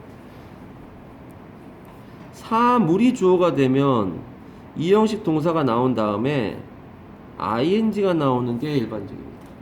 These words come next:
반드시는 아니에요. 반드시가 어딨어, 언어에.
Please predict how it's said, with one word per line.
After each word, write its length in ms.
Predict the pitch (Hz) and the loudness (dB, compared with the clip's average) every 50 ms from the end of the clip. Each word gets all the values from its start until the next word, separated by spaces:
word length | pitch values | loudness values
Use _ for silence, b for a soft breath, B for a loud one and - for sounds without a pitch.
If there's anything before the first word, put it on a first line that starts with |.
| - - - - - - | -20 -20 -20 -20 -12 -6
반드시는 440 | - 117 139 156 190 202 254 247 | -4 -4 -2 -2 -4 -4 -2 -2
아니에요. 460 | 170 131 131 147 170 175 135 107 101 - | 0 0 0 0 0 -2 -2 -4 -4 -6
반드시가 400 | 101 107 117 131 156 214 208 151 | -8 -8 -8 -6 -4 -2 -2 -2
어딨어, 260 | 110 - - 110 101 | -2 -2 -4 -4 -2
언어에. 340 | 101 107 101 98 95 98 | -2 -2 -2 -2 -4 -4